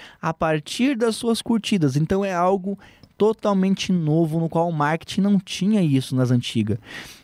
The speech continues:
Era o quê? Era pesquisa de campo, quantitativa. Vamos pesquisar a galera, pesquisa de opinião. Hoje em dia, não. Eu consigo criar padrões. Inclusive, até o, o,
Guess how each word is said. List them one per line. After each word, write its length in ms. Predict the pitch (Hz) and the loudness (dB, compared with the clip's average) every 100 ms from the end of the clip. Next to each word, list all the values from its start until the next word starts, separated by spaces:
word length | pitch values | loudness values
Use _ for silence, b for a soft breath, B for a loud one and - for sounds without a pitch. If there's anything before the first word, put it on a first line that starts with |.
| - | -8
Era 140 | 156 | -2
o 40 | 185 | 0
quê? 100 | 170 | 0
Era 160 | 135 | 0
pesquisa 800 | 131 156 151 - 131 120 143 190 349 440 _ | 0 -2 -2 -4 0 0 2 0 -2 -6 _
de 160 | 135 135 | -2 -2
campo, 400 | - 359 392 160 | 0 0 0 -2
quantitativa. 720 | - 123 - 330 - 247 190 | 0 0 0 -4 -2 0 2
Vamos 160 | 139 | 0
pesquisar 240 | 131 - 139 | -2 -2 -2
a 40 | |
galera, 580 | 139 156 131 123 185 330 _ | 0 2 2 2 0 -2 _
pesquisa 240 | 156 - | -4 0
de 60 | 131 | 0
opinião. 420 | 151 285 392 156 - B B B B B | 0 0 0 0 -2 B B B B B
Hoje 220 | 165 175 | 0 0
em 40 | 196 | 0
dia, 240 | 151 196 | 0 -2
não. 260 | 277 180 143 _ B B B | 0 0 0 _ B B B
Eu 120 | - 151 | -2 0
consigo 280 | 160 185 | 2 0
criar 260 | 180 185 190 | -2 -2 -2
padrões. 1200 | - 185 160 127 131 151 151 143 123 110 107 107 - B B B B - | -2 -2 -2 -2 0 2 2 4 2 2 0 -4 -12 B B B B -2
Inclusive, 380 | 180 165 185 | 0 2 0
até 200 | 202 202 | 0 0
o, 280 | 208 202 185 - | 2 2 0 2
o, 260 | 160 147 | 0 0